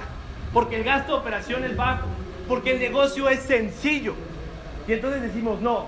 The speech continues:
si no me cuesta un montón, si no es complicado, entonces no es negocio".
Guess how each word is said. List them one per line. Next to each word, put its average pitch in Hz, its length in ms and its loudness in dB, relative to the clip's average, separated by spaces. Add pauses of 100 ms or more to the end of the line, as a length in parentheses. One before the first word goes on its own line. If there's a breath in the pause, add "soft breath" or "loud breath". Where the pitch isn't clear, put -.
si 208 80 -4
no 254 120 0
me 320 140 0
cuesta 311 280 0
un 294 80 0
montón, 247 360 0 (720)
si 233 100 -2
no 262 200 4
es 311 120 4
complicado, 262 640 2
entonces 254 600 4
no 233 320 6
es 240 160 0
negocio". 254 440 0